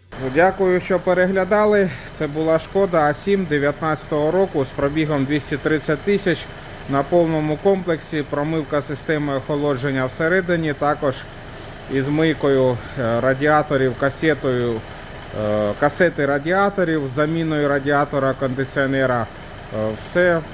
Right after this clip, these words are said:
повністю надали такий комплекс, який будемо надавати весняно-літній період.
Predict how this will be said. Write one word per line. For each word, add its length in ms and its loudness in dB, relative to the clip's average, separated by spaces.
повністю 600 0
надали 460 2
такий 320 -2
комплекс, 600 0
який 340 2
будемо 480 2
надавати 680 2
весняно-літній 880 0
період. 520 4